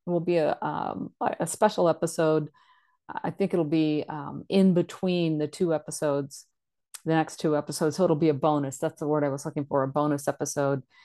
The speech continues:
And, uh, I'll be having a conversation with Emily Trinkus. We'll be talking about the eclipse season coming up. Actually, we're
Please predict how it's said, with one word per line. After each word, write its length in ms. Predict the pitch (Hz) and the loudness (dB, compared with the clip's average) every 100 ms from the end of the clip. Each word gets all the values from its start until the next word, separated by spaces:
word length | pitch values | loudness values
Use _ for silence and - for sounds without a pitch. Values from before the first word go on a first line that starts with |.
| - _ | -20 _
And, 320 | - 160 151 - | 0 2 4 2
uh, 60 | - 147 139 - | 0 -2 -4 -2
I'll 160 | 160 | -2
be 120 | 160 | -2
having 260 | 156 160 156 | -2 -2 -4
a 60 | 143 | -4
conversation 600 | 165 147 143 170 165 156 | -4 -4 0 0 0 -2
with 120 | - | -2
Emily 320 | 156 147 143 | 0 0 -2
Trinkus. 400 | - 165 160 - | -2 -2 -2 0
We'll 120 | 156 | -2
be 100 | 139 | -2
talking 420 | - 151 - 151 | -2 -4 -2 -4
about 280 | 143 143 147 - | -2 0 -2 2
the 140 | 165 | 2
eclipse 400 | 170 - 285 - | 2 2 0 0
season 440 | - 208 165 156 143 | -2 -2 0 -2 -4
coming 340 | 190 196 175 | -4 -2 0
up. 220 | 156 - _ _ _ _ _ - | 0 0 _ _ _ _ _ -6
Actually, 280 | 196 - 196 | -4 0 4
we're 220 | 180 | 4